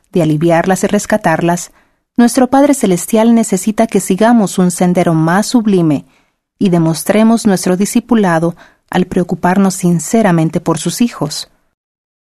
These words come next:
Con este importante propósito en mente, se enseña a las líderes que pidan informes acerca del bienestar espiritual y temporal de las hermanas y sus familias, y en cuanto al servicio que se haya prestado.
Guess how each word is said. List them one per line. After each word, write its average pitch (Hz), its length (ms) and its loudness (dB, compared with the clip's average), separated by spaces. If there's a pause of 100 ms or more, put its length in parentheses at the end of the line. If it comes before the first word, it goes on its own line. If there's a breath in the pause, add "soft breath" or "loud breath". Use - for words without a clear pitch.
(260)
Con 185 180 2
este 185 260 0
importante 175 760 0
propósito 208 560 -2
en 220 140 4
mente, 180 420 0 (340 soft breath)
se - 200 0
enseña 277 520 4
a 202 60 2
las 156 220 0
líderes 208 360 0
que 175 140 -2
pidan 190 320 2
informes 202 600 2
acerca 202 420 0
del 202 100 2
bienestar 202 480 0
espiritual 170 680 -2
y 208 40 0
temporal 208 580 0 (400 soft breath)
de 233 80 0
las 240 200 0
hermanas 170 400 2
y 165 40 -2
sus 160 200 -6
familias, 190 640 0 (640)
y 202 140 2
en 180 120 2
cuanto 185 340 0
al 180 100 0
servicio 180 500 -2
que 208 80 0
se 185 180 -2
haya 160 240 -2
prestado. 165 540 -2